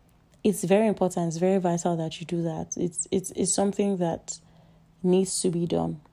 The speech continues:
I don't think it's something that you need to be thinking about. It's something that you need to actually do.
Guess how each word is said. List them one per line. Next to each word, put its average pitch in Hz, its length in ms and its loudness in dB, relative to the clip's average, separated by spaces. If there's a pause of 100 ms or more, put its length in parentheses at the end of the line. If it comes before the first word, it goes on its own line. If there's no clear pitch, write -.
(120)
I 185 80 8
don't 226 240 6
think 196 200 2
it's 180 140 -2
something 185 280 -2
that 170 100 0
you 165 100 -2
need 185 160 2
to - 80 -8
be 160 140 -4
thinking 175 500 -4
about. 160 260 -4
It's 160 100 -6
something 190 280 -2
that 170 80 0
you 160 140 -4
need 175 140 -4
to - 80 -6
actually 175 360 -6
do. 170 300 -6